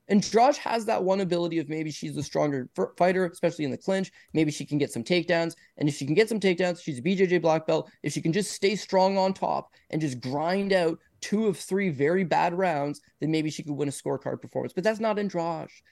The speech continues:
That's not who she is at her core. And she's not gonna suddenly just do that. And as when I say she's also a B J J black belt, not to the same effect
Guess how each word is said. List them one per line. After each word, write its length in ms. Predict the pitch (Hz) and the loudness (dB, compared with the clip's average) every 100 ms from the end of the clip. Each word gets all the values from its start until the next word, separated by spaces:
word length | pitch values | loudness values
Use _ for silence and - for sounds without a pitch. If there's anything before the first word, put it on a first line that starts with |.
| _ _ | _ _
That's 160 | 190 196 | -2 0
not 180 | 185 | -2
who 140 | 175 185 | 0 -4
she 180 | - 170 | -4 -4
is 140 | 160 | -2
at 80 | 156 | -4
her 100 | - | -4
core. 440 | - 165 160 - - _ | -6 -4 -4 -6 -14 _
And 100 | 160 | -6
she's 140 | 170 | -2
not 160 | 185 175 | -2 0
gonna 100 | 175 | -4
suddenly 380 | 165 160 165 151 | -4 -2 -2 -2
just 180 | 143 127 | -4 -6
do 220 | 135 143 | -8 -8
that. 240 | 110 - - - | -10 -12 -18 -4
And 120 | 196 | 0
as 120 | 196 180 | 0 0
when 140 | 202 | 0
I 60 | 190 | 0
say 260 | 214 175 - | 2 0 -4
she's 240 | - 185 160 | -8 -2 2
also 280 | 160 160 151 | 2 0 -4
a 40 | |
B 140 | 135 | -4
J 120 | 139 131 | -6 -4
J 120 | 120 | -4
black 280 | 147 160 156 | 0 -2 -2
belt, 180 | 127 - _ | -6 -6 _
not 380 | - 381 262 196 | 2 4 4 2
to 80 | 226 | 0
the 100 | 175 | 0
same 240 | - 185 160 | 0 -2 -2
effect 480 | - 165 123 - | 0 0 0 -6